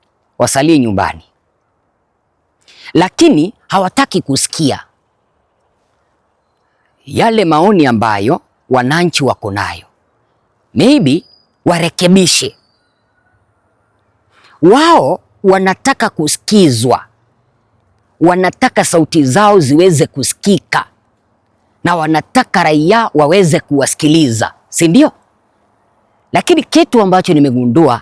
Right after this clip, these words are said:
hii serikali nayo haitaki kuwasikiliza, haitaki kusikia kile ambacho raia wako nacho.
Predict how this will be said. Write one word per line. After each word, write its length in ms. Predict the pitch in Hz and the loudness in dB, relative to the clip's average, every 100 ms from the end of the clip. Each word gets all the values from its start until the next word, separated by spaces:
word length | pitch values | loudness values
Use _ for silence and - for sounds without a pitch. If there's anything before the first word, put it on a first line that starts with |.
| - | -2
hii 200 | 208 262 | 2 2
serikali 560 | - 151 - 185 170 123 | 0 -6 -4 -4 -2 -2
nayo 500 | 123 233 170 110 - _ _ | 0 0 -2 -4 -10 _ _
haitaki 560 | - 175 165 269 285 240 | -4 -4 -2 -4 -4 -6
kuwasikiliza, 920 | - 139 127 - 127 147 139 113 160 - _ _ - | -2 -2 0 -2 0 2 2 -2 -4 -8 _ _ -6
haitaki 560 | 156 147 - 254 196 | -4 -4 -4 -4 -6
kusikia 720 | - - - - 175 170 165 - _ | -10 -10 -10 -8 -2 0 0 -4 _
kile 200 | - 165 | -2 0
ambacho 460 | 127 120 151 - 131 | 0 0 -4 -4 -4
raia 460 | 110 110 110 151 - _ _ _ _ _ _ _ _ _ | -4 -2 -2 -4 -6 _ _ _ _ _ _ _ _ _
wako 240 | 180 - | -4 -4
nacho. 320 | 107 90 - | -6 -8 -12